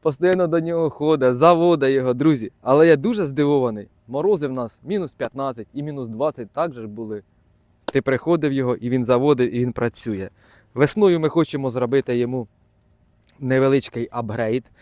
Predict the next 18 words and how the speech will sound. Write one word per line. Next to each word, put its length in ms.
ми 120
хочемо 400
його 180
покрасити, 840
да? 240
Пофарбуємо 720
його. 320
Ілюша 300
там 180
уже 160
купив 320
всякі 300
круті 300
наклейки, 680
там, 360
коротше, 360
пообклеє 680
його. 240